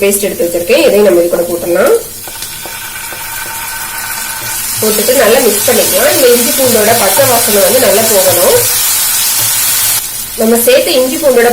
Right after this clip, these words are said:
பச்சை வாசனை போன பிறகு ஒரு கப் அளவுக்கு பீன்ஸ் வந்து நல்லா பொடியா கட் பண்ணி வச்சிருக்கேன். இதை நம்ம இதுல போட்டுக்கலாம்.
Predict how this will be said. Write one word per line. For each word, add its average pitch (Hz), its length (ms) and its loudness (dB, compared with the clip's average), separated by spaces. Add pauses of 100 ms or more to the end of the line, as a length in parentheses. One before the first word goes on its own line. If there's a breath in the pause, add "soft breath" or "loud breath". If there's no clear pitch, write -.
பச்சை 247 300 2
வாசனை 214 320 0
போன 214 260 4
பிறகு 175 260 2 (140)
ஒரு 226 180 4
கப் 269 220 0
அளவுக்கு 180 400 0
பீன்ஸ் 339 260 2 (120)
வந்து 247 200 4
நல்லா 233 240 2
பொடியா 214 320 4
கட் 180 200 -2
பண்ணி 214 160 4
வச்சிருக்கேன். 208 400 2
இதை 208 160 4
நம்ம 180 160 4
இதுல 175 180 2
போட்டுக்கலாம். 180 500 2